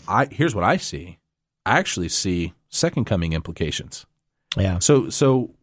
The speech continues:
Speaker 1: what does that mean? When, when, when this, this passage was actually expected to be fulfilled during the time that Jesus came.
Speaker 2: Right. So, so, so you're right, but there are two things that, that are mentioned here. In, in verse six, just in the first half of verse six,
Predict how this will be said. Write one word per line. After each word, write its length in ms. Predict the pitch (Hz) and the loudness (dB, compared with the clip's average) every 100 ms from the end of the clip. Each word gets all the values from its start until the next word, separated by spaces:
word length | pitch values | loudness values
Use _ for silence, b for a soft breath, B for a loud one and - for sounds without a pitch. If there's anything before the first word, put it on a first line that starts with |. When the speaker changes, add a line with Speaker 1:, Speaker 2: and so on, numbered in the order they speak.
| - | 0
Speaker 1:
what 140 | 127 | 2
does 120 | 170 | 4
that 220 | 165 156 135 | 2 2 4
mean? 380 | 151 262 - - _ _ - B B | 2 0 -8 -16 _ _ -12 B B
When, 260 | 127 127 120 | 2 4 4
when, 260 | 127 110 | 2 2
when 200 | 120 120 110 | 2 2 0
this, 480 | 110 120 151 - 131 - - | 0 4 4 2 -6 -12 -10
this 380 | 117 117 156 - _ | 0 2 2 0 _
passage 520 | - - 139 - 101 98 | -4 0 0 0 -2 0
was 260 | 101 101 - | 0 0 0
actually 680 | 95 104 - 113 101 101 - _ _ _ _ _ _ _ _ _ | 0 0 -2 0 0 0 -4 _ _ _ _ _ _ _ _ _
expected 800 | 117 - - - 127 - - 80 - | 0 2 0 0 0 0 -4 -4 -2
to 80 | |
be 180 | 107 98 | 0 2
fulfilled 480 | 92 92 - 151 92 | 0 -2 0 0 2
during 220 | 87 87 | 0 0
the 80 | 90 | 0
time 200 | - 80 | -2 -2
that 80 | 90 | -2
Jesus 280 | 85 78 90 | -2 -4 -2
came. 240 | 180 120 - B B B - | -2 -4 -8 B B B 2
Speaker 2:
Right. 260 | 135 101 | 4 4
So, 240 | - 143 - | 2 2 0
so, 300 | - 160 - | 2 2 0
so 180 | - 151 | 0 4
you're 180 | 135 | 4
right, 460 | 120 131 151 98 92 | 4 4 2 0 -2
but 160 | 113 113 | -2 0
there 140 | 123 | 2
are 60 | 120 | 2
two 320 | - - 160 | 0 0 2
things 540 | 143 - 120 113 104 101 | 2 2 2 4 2 0
that, 220 | 107 101 | -2 0
that 120 | 107 | 0
are 80 | 98 | 2
mentioned 480 | 98 98 - 92 90 | 2 2 0 -2 -2
here. 280 | 90 85 | -2 -2
In, 200 | 87 104 | 0 0
in 220 | 107 110 104 | 2 2 4
verse 300 | 117 123 - | 2 2 0
six, 380 | - 104 92 127 | 0 -2 -2 -4
just 280 | 135 - | -2 0
in 120 | 196 143 | 2 2
the 100 | 104 | 0
first 480 | - 139 147 - | -2 0 0 -2
half 300 | - 139 131 | -4 -2 0
of 120 | 117 104 | -2 -2
verse 300 | 113 110 - | 0 0 0
six, 540 | - - 98 - - | -2 0 -2 -4 -10